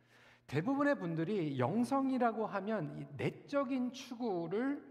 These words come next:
생각을 합니다. 그러니까 나의 영혼이 하나님을 사랑하는 것. 물론 그것도 마찬가지입니다. 그런데 사실상 이 영성의 시작은 건강한 육체에서 시작이 됩니다. 어, 영성의 훈련이라고 하는 책을,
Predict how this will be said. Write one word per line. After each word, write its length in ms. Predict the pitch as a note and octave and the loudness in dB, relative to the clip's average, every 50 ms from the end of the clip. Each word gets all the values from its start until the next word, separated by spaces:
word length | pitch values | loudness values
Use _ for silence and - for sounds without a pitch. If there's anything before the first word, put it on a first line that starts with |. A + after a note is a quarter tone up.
| - - | -20 -20
생각을 480 | - - - A3+ A3+ G#3+ F#3+ F3+ D3 | -14 -10 -6 -4 -2 -2 -2 -2 -4
합니다. 320 | C#3 A2+ G2+ F#2 F2+ - - - _ _ _ _ _ _ _ _ _ _ _ _ | -6 -8 -10 -12 -16 -18 -20 -20 _ _ _ _ _ _ _ _ _ _ _ _
그러니까 180 | - C#3+ A#2+ B2+ | -8 -2 0 2
나의 180 | C#3+ E3 D3+ | 2 2 2
영혼이 580 | A2+ A#2 B2 C#3+ E3+ F3 F3+ F#3+ G3+ A3 A#3 A#3 - - - - | 0 0 -2 -2 -2 -4 -2 -2 -2 -4 -4 -6 -10 -16 -20 -20
하나님을 420 | - - - G3 G3 F#3 F3+ E3+ E3 | -18 -10 -8 -6 -6 -4 -4 -4 -6
사랑하는 500 | D#3+ - F3+ F3 E3 D#3+ D3 A#2 A2 A2 | -6 -6 -6 -4 -4 -4 -4 -6 -6 -8
것. 80 | A2 A2 | -6 -4
물론 320 | C3+ E3+ G#3 A#3 A3+ D#3 | -4 -2 -2 -2 -2 -4
그것도 340 | - - D#3 F#3+ G3 G3 G#3+ | -6 -4 -4 -4 -4 -4 -6
마찬가지입니다. 800 | D#3+ B2 B2 - - G#3+ G#3 G3+ G3 D#3+ C3 A#2+ A2 A2 A2+ A#2 | -8 -8 -8 -8 -8 -6 -4 -4 -4 -4 -4 -6 -8 -8 -10 -8
그런데 500 | - D#3+ E3 F#3 G#3 A#3 F#3+ C#3 A#2 - - - - - - - | -6 -6 -4 0 0 0 0 0 -2 -8 -12 -18 -18 -20 -18 -6
사실상 580 | - - C4 A#3+ C#4 C4+ - - - C4 B3 | 0 0 2 4 2 0 0 2 0 0 2
이 180 | A#3+ G#3+ G3 - E3+ | 0 -2 -4 -2 0
영성의 720 | C3 B2+ B2+ F#3+ A#3 B3+ C4 A#3+ - C4+ C4 C4+ C4+ C4 B3+ | 0 0 2 2 2 0 0 0 0 0 0 0 0 0 -2
시작은 760 | - - C#4 A#3 G#3+ A#3+ A3+ A3 A3+ A#3+ A3+ F3 B2 A#2+ - - - - - - | -2 -4 -6 -2 0 0 0 0 0 0 0 -2 -2 -6 -8 -14 -20 -20 -18 -12
건강한 580 | - - C#3 D#3+ G3+ G#3 A3+ A3+ A3+ A#3 G#3 D#3 | -6 -4 -2 -2 0 0 0 2 0 0 0 -2
육체에서 920 | D3 D#3+ - - - - - C4 B3+ A#3+ G3+ D#3 - D3+ A#2+ B2 C#3 D#3+ - | -4 -4 -6 -8 -12 -8 -4 -2 0 0 -2 -2 -4 -4 -4 -4 -6 -10 -14
시작이 400 | - - - - F#3+ F3+ E3 D#3 | -18 -16 -12 -10 -8 -8 -8 -10
됩니다. 320 | B2 A2 - - - - - _ _ _ _ _ _ _ _ _ _ _ _ _ _ _ _ _ | -10 -12 -14 -14 -18 -20 -20 _ _ _ _ _ _ _ _ _ _ _ _ _ _ _ _ _
어, 160 | - A#2+ A#2+ A#2+ | -14 -10 -8 -4
영성의 400 | A2 A#2+ D3 F#3+ G#3 B3+ B3 B3 | 0 0 0 2 2 2 2 0
훈련이라고 640 | A#3 - C4+ C#4 C4 C4 C4 B3+ A#3 A3 G#3 F#3+ F#3 F#3+ | 2 2 2 2 2 2 2 2 2 2 0 0 0 0
하는 200 | F3 F3+ F3 E3+ | -2 -2 -4 -6
책을, 420 | - - G3+ G3+ G3+ F3+ C3+ A#2+ | -6 -6 -4 -2 -2 -2 -4 -4